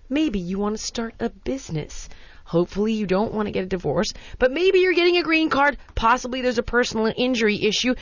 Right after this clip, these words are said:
Maybe you need a prenuptial agreement, a power of attorney. I could go on and on and on. And you can get all these services at LegalZoom.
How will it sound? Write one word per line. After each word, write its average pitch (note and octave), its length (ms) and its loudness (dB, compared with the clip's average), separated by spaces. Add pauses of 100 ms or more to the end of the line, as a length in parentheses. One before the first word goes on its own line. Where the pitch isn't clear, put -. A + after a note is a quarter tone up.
(200)
Maybe F#3 220 4
you A3+ 100 4
need B3 160 2
a B3+ 40 0
prenuptial C#4+ 520 -2
agreement, D4+ 480 2
a F#3 60 -8
power D4+ 440 4
of D4 120 0
attorney. D#4 480 2 (360)
I C4 140 6
could C4+ 160 -4
go G#3 320 2
on F3 400 0 (100)
and F3+ 280 -2
on F3 380 -2
and F#3 260 -2
on. A3 440 -4 (300)
And E3+ 240 2
you G#3+ 360 0
can F3+ 180 -4
get F#3+ 180 -2
all A3+ 180 0
these A3+ 220 -2
services D#3+ 420 -4 (140)
at - 160 -12
LegalZoom. E4+ 680 4